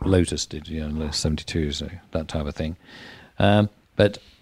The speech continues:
I was worried about the aero. I was getting into aero big then. We were actually going to do the wind tunnel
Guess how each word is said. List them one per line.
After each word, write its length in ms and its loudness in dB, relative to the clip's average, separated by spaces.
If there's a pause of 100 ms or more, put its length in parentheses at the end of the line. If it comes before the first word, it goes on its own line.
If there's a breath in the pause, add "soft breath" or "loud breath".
(180)
I 80 8
was 100 8
worried 140 8
about 220 6
the 160 2
aero. 340 8
I 20 6
was 180 4
getting 280 6
into 220 8
aero 280 6
big 320 0
then. 160 -4
We 120 0
were 60 4
actually 260 0
going 120 0
to 60 -4
do 40 -8
the 80 -6
wind 240 4
tunnel 320 -2